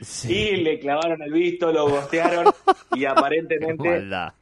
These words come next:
Speaker 2: ahora van a poner otro, otro nombre. Suena también, ya que podemos dejar algún tipo de tentativa, que todavía falta para, para a-, algunos días para el diez, en justicia, eh, el, em, Tovares, eh, ex ministro de
Speaker 1: Sí.
Speaker 2: Educación, eh,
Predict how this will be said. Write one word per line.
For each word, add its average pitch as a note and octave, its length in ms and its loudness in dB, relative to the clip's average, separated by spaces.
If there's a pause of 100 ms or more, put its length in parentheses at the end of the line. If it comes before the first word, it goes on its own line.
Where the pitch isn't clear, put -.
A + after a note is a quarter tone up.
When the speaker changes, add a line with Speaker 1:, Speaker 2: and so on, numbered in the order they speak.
(140)
Speaker 2:
ahora D3+ 480 2
van D3 160 2
a C#3 80 -8
poner C#3+ 420 -2
otro, B2+ 420 -2
otro B2+ 240 -4
nombre. G#2 320 -10 (200)
Suena G3 340 0
también, F#3+ 320 0
ya F3+ 180 -4
que D3 80 -6
podemos D3 320 -2
dejar C#3+ 260 -2
algún B2+ 360 -8
tipo C3+ 280 -2
de A#2+ 240 0 (200)
tentativa, D3+ 680 0 (100)
que C3 100 -6
todavía B2+ 240 0
falta B2+ 280 -2
para, B2 320 0
para A2+ 480 -4
a-, - 60 -16 (260)
algunos C3+ 500 -4
días D3+ 160 0
para D#3+ 160 -2
el E3+ 80 0
diez, F#3+ 340 -2
en C#3+ 120 -4
justicia, D#3+ 680 -4
eh, B2+ 260 -2
el, B2 140 -6
em, A2+ 360 -6 (400)
Tovares, D#3+ 540 0 (140)
eh, A2 220 -8
ex B2+ 200 -8
ministro C#3 340 -4
de B2+ 60 0
Speaker 1:
Sí. B2+ 60 -2 (200)
Speaker 2:
Educación, D#3 280 0 (280)
eh, G2+ 240 -8